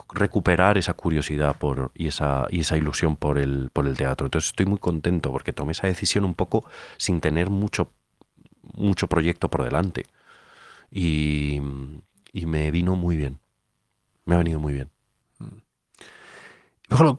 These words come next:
Speaker 2: eh, ¿qué, qué te dijo? O sea, ¿por qué Sorogoyen? O sea, ¿qué, qué quería Sorogoyen de ti cuando te dijo algo, o sea, específicamente, o por qué te ha escogido a ti? Porque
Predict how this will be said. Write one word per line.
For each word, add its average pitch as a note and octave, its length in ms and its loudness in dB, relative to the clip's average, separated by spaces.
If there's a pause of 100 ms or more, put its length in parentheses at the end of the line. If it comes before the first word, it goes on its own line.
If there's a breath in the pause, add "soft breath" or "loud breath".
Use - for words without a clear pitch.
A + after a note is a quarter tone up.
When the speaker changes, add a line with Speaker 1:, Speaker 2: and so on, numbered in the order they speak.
(120)
Speaker 2:
eh, - 340 2
¿qué, D3+ 200 4
qué - 240 -2
te E3 100 4
dijo? E3 300 6
O C#3 680 4 (360)
sea, A#2+ 160 4
¿por A2 160 2
qué D#3 320 2 (320)
Sorogoyen? A#2+ 560 2
O - 40 -6
sea, B2 100 0
¿qué, - 140 -4
qué - 120 -8
quería D3+ 200 6
Sorogoyen B2 460 6
de G#2 100 2
ti F#2+ 160 -4
cuando G2 560 0
te G2+ 120 -2
dijo G#2+ 260 0
algo, B2+ 200 2
o A#2+ 80 2
sea, - 280 -6
específicamente, - 720 0
o F#2+ 80 -2
por G#2 200 2
qué B2 160 2
te A#2 120 2
ha A#2 140 4
escogido A2 380 -2
a G#2 40 -2
ti? A2+ 140 0
Porque F2+ 480 -4